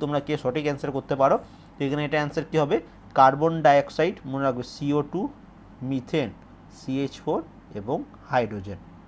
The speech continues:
এইচ টু। তাহলে এখানে এটা অ্যান্সার কী হচ্ছে? কার্বন ডাইঅক্সাইড, মিথেন এবং হাইড্রোজেন। অপশন সি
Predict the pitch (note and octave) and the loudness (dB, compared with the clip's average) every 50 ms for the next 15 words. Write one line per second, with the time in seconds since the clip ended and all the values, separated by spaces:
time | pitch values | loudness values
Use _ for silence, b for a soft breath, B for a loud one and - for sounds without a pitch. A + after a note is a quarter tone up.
0 | - - A2+ G#2+ G2+ - - - G2 F#2+ B B B B B B B B - C#3 | -12 -10 -10 -10 -10 -12 -16 -16 -16 -16 B B B B B B B B -6 -4
1 | C#3 - - C#3+ C#3+ D3+ D3+ C#3+ D#3 D3 D3 D3 D#3 D3 D3+ D3+ C#3+ F3 F3+ - | -4 -2 -2 -2 -2 -2 0 0 0 0 0 -2 -2 -4 -4 -4 -4 -6 -6 -2
2 | - B2+ A2+ A#2+ B2+ C3+ C3 C3+ C#3 C#3 C3 - - D#3 D#3 F3+ - - - - | 2 2 2 2 0 -2 -2 0 0 0 0 -2 -2 -2 0 0 -2 -6 -10 -14
3 | A#2 A2+ G#2+ G#2 - - D#3+ F#3+ F4 D#4 - G#2 G2+ G2+ C3+ E3+ D3+ C3 C#3+ B2 | -12 -12 -12 -10 -6 -4 -4 -4 -4 -8 -12 -12 -8 -6 -6 -6 -2 0 0 0
4 | G#2 G2 G#2+ G2 G#2 G#2 F#2+ B B B B B B - B2 A#2+ A#2 - - - | 0 -2 -6 -10 -10 -10 -10 B B B B B B -2 0 0 0 0 -2 -4
5 | E3 E3+ F#3+ E3+ - - - G3 | -4 -4 -4 -6 -12 -10 -6 -2